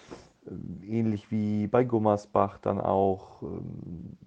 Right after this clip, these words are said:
ja, eine gewisse Tradition, die irgendwie ja immer so verpflichtet, das sagt man ja immer so schön. Und,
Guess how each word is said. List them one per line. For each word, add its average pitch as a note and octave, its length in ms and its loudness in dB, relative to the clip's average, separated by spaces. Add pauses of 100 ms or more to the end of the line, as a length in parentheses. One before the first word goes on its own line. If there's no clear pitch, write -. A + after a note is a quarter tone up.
ja, G#2 440 0
eine G#2 220 -4
gewisse G#2 260 -4
Tradition, A#2 840 0
die A2 160 0
irgendwie A#2 720 2
ja A2+ 180 6
immer A2+ 240 0
so G#2+ 120 2
verpflichtet, B2+ 600 -2
das A2 140 -2
sagt - 180 -2
man A#2 120 -4
ja A#2+ 100 4
immer A2+ 120 2
so G#2+ 120 0
schön. A2 340 2 (640)
Und, G#2+ 600 4